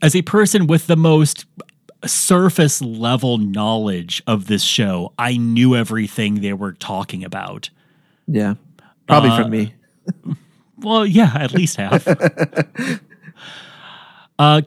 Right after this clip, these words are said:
Speaker 1: can you tell us about the, the, uh, the ending scene?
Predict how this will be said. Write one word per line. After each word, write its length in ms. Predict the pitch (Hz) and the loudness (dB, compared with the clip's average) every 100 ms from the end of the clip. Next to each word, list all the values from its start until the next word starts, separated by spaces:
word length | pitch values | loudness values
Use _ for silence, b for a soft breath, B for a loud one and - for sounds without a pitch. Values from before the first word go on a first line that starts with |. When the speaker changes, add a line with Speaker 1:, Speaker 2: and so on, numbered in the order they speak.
| - | 4
Speaker 1:
can 180 | 165 | 4
you 200 | 180 196 | 6 4
tell 240 | 202 185 185 | 4 4 4
us 120 | 180 | 4
about 200 | 160 156 | 2 2
the, 140 | 143 107 - | 0 -6 -10
the, 380 | 123 131 123 120 | 2 4 6 4
uh, 400 | 117 113 110 110 B B B B B B _ | 4 2 2 -2 B B B B B B _
the 340 | 127 123 113 110 107 - - - | -4 -2 -2 -6 -14 -18 -18 -12
ending 400 | - 147 143 147 | 0 2 4 4
scene? 500 | 139 - 135 139 156 | 4 2 2 4 2